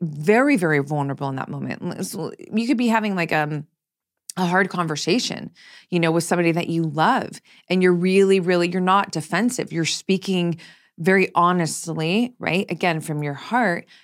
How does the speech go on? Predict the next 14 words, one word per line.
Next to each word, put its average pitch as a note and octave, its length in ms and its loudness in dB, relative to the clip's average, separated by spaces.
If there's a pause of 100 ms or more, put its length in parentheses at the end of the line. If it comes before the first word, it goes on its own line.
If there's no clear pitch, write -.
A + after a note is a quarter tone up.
you G#3+ 160 0
are G#3+ 140 0
absolutely F3 1040 0
vulnerable D3+ 640 -4
in D3+ 140 -6
that D3 200 -6
moment. C#3+ 360 -10
So E3 100 -6
that F3+ 220 2
is F3+ 180 -2 (160)
absolutely D#3+ 460 0
a D3 60 -6
core C#3+ 200 -6
pillar, C#3+ 400 -6